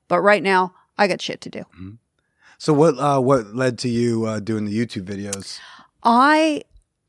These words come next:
Speaker 1: when I made the decision to go gray,
Speaker 2: Mm-hmm.
Speaker 1: I made a video.
Speaker 2: What do you mean by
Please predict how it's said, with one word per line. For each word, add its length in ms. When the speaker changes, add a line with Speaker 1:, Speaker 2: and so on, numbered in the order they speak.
Speaker 1:
when 540
I 360
made 340
the 80
decision 580
to 640
go 200
gray, 500
Speaker 2:
Mm-hmm. 200
Speaker 1:
I 140
made 420
a 140
video. 460
Speaker 2:
What 80
do 20
you 60
mean 120
by 180